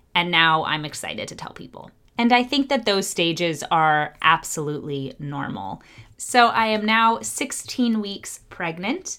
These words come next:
The baby is the size of a navel orange, according to my Pregnancy Plus app.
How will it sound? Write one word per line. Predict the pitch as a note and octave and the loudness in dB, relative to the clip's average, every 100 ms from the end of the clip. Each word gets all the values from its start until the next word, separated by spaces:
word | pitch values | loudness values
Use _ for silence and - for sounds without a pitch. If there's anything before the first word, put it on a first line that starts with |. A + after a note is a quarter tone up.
| - - - _ | -16 -20 -20 _
The | G3 | -2
baby | F#3 G#3 A3+ B3 | 0 0 -2 -4
is | G3+ F3 | -6 -8
the | F#3 | -8
size | - F3+ F3+ F3 | -2 -2 -2 -4
of | F3+ E3+ | -8 -6
a | - E3 D#3+ | -6 -6 -6
navel | E3+ E3 D#3+ F3 F#3+ G3+ G3+ G#3 - | -8 -6 -4 -4 -6 -6 -4 -4 -4
orange, | D#3 D#3 D#3+ G3+ E4 G4 - - | -4 -4 -2 -2 -2 -4 -10 -8
according | G3 G3 F#3 F#3 | -6 -4 -2 -4
to | - F#3+ | -4 -4
my | F3 | -2
Pregnancy | F3 - F#3 F#3 G3 - F#3 | -4 -2 -2 -2 -6 -8 -10
Plus | - D#3 D#3+ - - | -4 -4 -4 -6 2
app. | E3+ - - | 2 2 -4